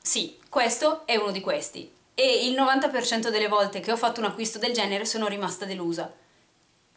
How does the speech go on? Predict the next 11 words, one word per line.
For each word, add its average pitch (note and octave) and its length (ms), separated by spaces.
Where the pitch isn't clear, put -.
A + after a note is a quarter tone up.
Questo A#3 260
caso F3 300
non A#3+ 280
fa A3+ 160
assolutamente G#3 580
eccezione. F3 600
Farfalle D4+ 440
Nere E4+ 600
è A3+ 560
un A3 120
romanzo A3+ 920